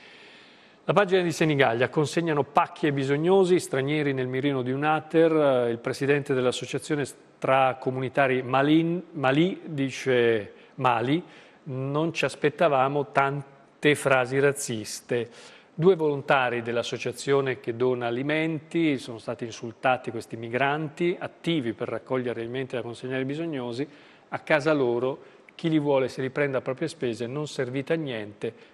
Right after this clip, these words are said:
Sono alcuni dei messaggi deliranti che queste persone,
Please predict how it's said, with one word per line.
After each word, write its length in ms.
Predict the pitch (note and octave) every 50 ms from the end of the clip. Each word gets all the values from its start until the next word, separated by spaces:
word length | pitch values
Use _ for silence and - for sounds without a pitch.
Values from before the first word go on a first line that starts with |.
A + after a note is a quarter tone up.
| _ _
Sono 240 | _ - - C3+ C3
alcuni 380 | C#3 B2+ - F#3 F3+ E3 D3+ C#3+ - - - _ _ _ _ _ _
dei 600 | - G3 C#3+ C3+ C#3+ C#3+ C#3 C3+ B2 A#2 - - - - - _ _ -
messaggi 720 | D3+ D3+ E3 - - - D3+ C3 A#2 A2+ A2+ A2 A#2+ B2 B2+ - - - - -
deliranti 920 | _ D#3 C#3+ D3 F#3 G3+ G#3 G3 F3+ D#3 A#2+ A2+ A2+ A2 G#2+ G#2 - C3 A2+
che 180 | - - A#2+
queste 320 | - - C3+ - - - A#2+
persone, 540 | A2+ A#2 - - - B2+ B2 B2 A#2 G#2+